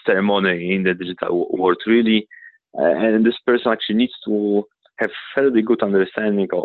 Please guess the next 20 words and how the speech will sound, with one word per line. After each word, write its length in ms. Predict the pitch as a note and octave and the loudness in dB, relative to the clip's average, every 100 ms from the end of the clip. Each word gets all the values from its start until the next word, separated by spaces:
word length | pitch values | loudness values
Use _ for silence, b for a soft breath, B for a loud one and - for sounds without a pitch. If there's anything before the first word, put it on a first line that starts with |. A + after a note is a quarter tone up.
| F2+ | -4
of 80 | - | -2
all 220 | - G2 | 0 0
the 100 | F#2+ | 2
digitalization 640 | F2+ F#2 - F2+ F2+ F2+ F#2+ | 0 0 0 -4 -4 -6 -8
aspects. 460 | F2 - - A#2+ _ - - | -12 -10 -10 -10 _ -18 -8
Uh, 320 | F2 F2+ F2+ F#2+ B B B B _ - | -2 0 0 -4 B B B B _ -2
a-, 180 | G2 G2 | 0 0
and 140 | G2+ | 0
this 120 | A2+ - | -2 0
person 360 | A2+ A2 G#2 G2 - | -2 0 -4 -6 -2
should 140 | G#2 | 0
actually 540 | G2+ - - F#2+ F#2 F#2 | 0 -2 -10 -4 -2 -2
help, 240 | - G2+ G2 - | -2 -2 -4 -6
uh, 640 | F#2 E2+ F2 F2+ F2+ F2 F2 - | -8 -4 -2 -2 -2 -2 -4 -6
to 160 | F2+ | -8
drive 460 | F2+ F#2+ F#2+ F#2 F#2 - | 0 0 2 2 0 -4
and 180 | E2+ F2 | -10 -10
define 520 | F2+ F#2+ F2 F2 F2 | -8 -6 -6 -6 -6
the, 200 | E2+ E2 | -6 -4
the 80 | E2 | -4